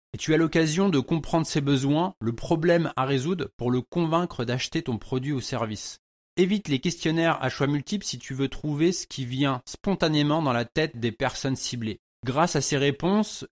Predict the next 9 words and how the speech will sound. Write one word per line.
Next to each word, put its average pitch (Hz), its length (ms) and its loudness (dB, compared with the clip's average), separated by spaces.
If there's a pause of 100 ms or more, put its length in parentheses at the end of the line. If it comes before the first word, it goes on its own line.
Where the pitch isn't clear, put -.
tu - 140 -4
pourras 123 480 0
réutiliser 156 760 0
leur 117 320 0
vocabulaire 131 840 0 (120)
pour 117 200 -4
décrire 127 460 -4
leurs 117 160 -2
problèmes. 104 420 -6